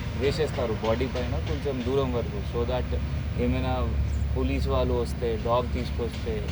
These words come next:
ఎవరికి ఏం తెలియదు. మన మొత్తం టెక్నికల్ ఎవిడెన్స్ దీనిలో సీజ్ అయినాయి.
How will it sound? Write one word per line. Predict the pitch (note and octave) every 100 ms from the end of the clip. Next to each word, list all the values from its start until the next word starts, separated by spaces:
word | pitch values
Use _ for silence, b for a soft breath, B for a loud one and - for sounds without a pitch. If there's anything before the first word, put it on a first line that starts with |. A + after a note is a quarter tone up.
| -
ఎవరికి | A2+ B2 - C3+
ఏం | B2 B2+ A2
తెలియదు. | A2 A2+ G2+ - - - - - - - - - - -
మన | B2+
మొత్తం | B2 C3+ B2
టెక్నికల్ | A2+ - C3 C3
ఎవిడెన్స్ | A#2 A#2 B2 B2
దీనిలో | A#2+ A2+ A2+ A#2
సీజ్ | G#2+ A#2 A#2
అయినాయి. | A#2+ A2 G#2+